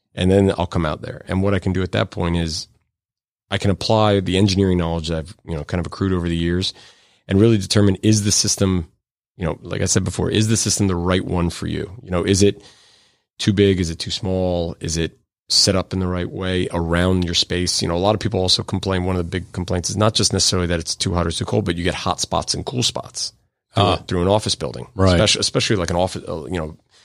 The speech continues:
Speaker 1: big office layout.
Speaker 2: Mm-hmm.
Speaker 1: And, um, a lot of the big problems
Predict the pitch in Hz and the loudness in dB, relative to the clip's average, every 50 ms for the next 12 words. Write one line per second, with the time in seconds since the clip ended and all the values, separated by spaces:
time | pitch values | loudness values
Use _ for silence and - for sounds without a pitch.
0 | _ _ - 92 101 90 92 92 92 - 87 - - 82 78 76 78 85 87 - | _ _ -2 -2 0 2 2 0 0 0 -2 -4 -4 -4 -4 -4 -6 -6 -8 -10
1 | - - - - 107 104 98 - 139 190 - _ - 92 95 95 92 92 90 90 | -16 -18 -6 2 2 4 6 6 4 2 2 _ 0 2 2 4 4 4 2 2
2 | 87 - - _ _ _ - - 92 87 87 90 90 87 - - - 101 101 107 | 0 -2 -6 _ _ _ -6 -4 -2 -2 -2 -2 -4 -8 -10 -8 -4 0 0 2
3 | 107 104 90 101 95 - - 98 92 95 90 82 - | 2 2 2 0 -2 0 -2 0 0 0 0 -2 -4